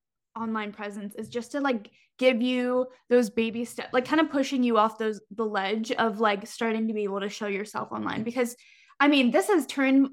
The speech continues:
my entire life around. Like, I've been able to quit my nine-to-five and, like,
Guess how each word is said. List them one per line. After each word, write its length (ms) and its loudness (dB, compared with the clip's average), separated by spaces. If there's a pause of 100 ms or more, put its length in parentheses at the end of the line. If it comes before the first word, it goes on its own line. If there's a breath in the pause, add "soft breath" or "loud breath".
my 340 4
entire 540 0
life 320 -2
around. 400 -6
Like, 200 2
I've 180 4
been 100 2
able 220 4
to 60 -2
quit 220 -6
my 120 -6
nine-to-five 800 4 (360)
and, 260 4
like, 400 0